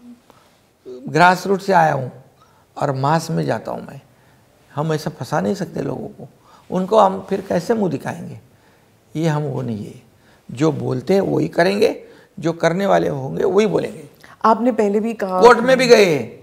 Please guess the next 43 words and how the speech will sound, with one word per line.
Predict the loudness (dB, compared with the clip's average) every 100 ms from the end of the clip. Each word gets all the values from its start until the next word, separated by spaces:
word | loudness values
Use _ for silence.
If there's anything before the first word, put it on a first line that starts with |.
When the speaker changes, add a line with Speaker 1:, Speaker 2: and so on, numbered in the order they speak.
| -20 _
Speaker 2:
हाँ, | 0 0 -2 -18 -20 0
Speaker 1:
कोर्ट | 6 6
में | 4 0 0
भी | 6
गए, | 6 6 2 -6 -20 -20 _ _ -6
ये | 2 4
रद्द | 4 4
होनी | 2 2
चाहिए। | -2 -2 -2 -4 -10 -20 _ -10
ऐसा | -6 -2
कभी | 0 -2
होता | -2 -2
है? | -4 -4 -16 _ _ _ _ _ _ _ _ 2
ये | 4
हमारी | 4 2 4
योजना | 6 6 4
है | 0
सरकार | 0 0 4 2
की, | 2
सरकार | -2 -2 2 2
को | 2
अधिकार | 0 0 2 2
है | 0 -4 -16 -20 _
हमारी | 0 2 2
जो | 0 0
बहना | 0 2 2
है |
उनको | 2 -2 -6
थोड़ा | -6 -4 -4
सा | -4 -6 -6 -20 -20 _ -4
आर्थिक | -4 -2 -8
सपोर्ट | -8 -4 -2 0
देना। | -2 -2 -6 -10 _ _ _ -10
ये | -8
कैसे | -4 -4 -4 -4
चलाते | 0 0 2
हैं | 2
घर? | 2 -2 -6 -18 _ _ _ -8
ये | -4 -2
घर | 0 0
चलाना | 0 0 0 -2
मुश्किल | -4 -4 -2
है, | 0